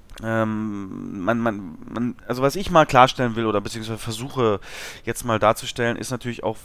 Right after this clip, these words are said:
dass so ein Kino, was jetzt die Kosten angeht,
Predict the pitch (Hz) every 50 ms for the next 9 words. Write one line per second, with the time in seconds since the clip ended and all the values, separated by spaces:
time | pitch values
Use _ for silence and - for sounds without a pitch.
0 | - - - 107 110 - 113 107 - - - 143 147 160 170 165 165 175 170 -
1 | - - - - - - - - - 107 117 - - 117 104 - - - 107 107
2 | 107 104 101 98 95 95 92 95 - - - - - - - - - 143 160 -
3 | - - - 120 127 127 127 123